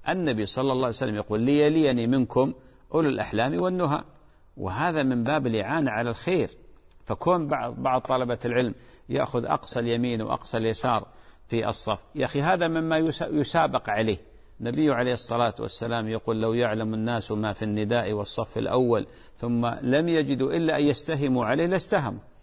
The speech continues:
والصف الأول يتفاضل فيما بينه، يعني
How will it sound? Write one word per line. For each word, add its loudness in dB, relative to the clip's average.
والصف -2
الأول 4
يتفاضل 2
فيما 0
بينه، 0
يعني -6